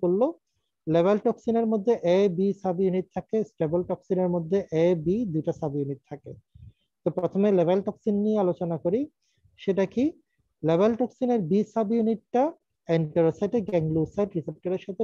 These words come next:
bind করলো। bind করার পরে সে এ সাব ইউনিটকে enter করতে help করলো। ওকে, এ sub unit enter করার পরে এখন কি করবে?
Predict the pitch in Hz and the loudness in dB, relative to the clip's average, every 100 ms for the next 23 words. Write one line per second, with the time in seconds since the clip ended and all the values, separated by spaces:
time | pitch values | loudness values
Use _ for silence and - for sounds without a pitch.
0 | 175 147 139 151 131 123 _ _ _ _ | -2 -2 -2 -4 -6 -10 _ _ _ _
1 | _ _ - 170 208 208 254 247 - 247 | _ _ -2 0 0 2 2 2 0 -2
2 | 262 - 247 - 165 160 180 185 202 208 | -2 -2 -2 2 2 2 -2 2 0 0
3 | - 269 285 160 151 180 175 190 - 185 | -2 -4 -2 -2 0 0 0 -6 -2 -2
4 | 165 139 - 135 123 - - _ _ _ | -2 -4 -6 -6 -6 -12 -20 _ _ _
5 | 143 143 285 247 - _ _ _ _ _ | -6 -2 0 -2 -6 _ _ _ _ _
6 | - 175 175 220 240 254 277 175 165 165 | 0 0 0 0 2 0 -2 -2 -2 0
7 | 233 240 233 233 233 214 160 190 - 156 | 0 2 0 0 -2 -2 -2 -4 -4 -6
8 | 139 127 | -6 -10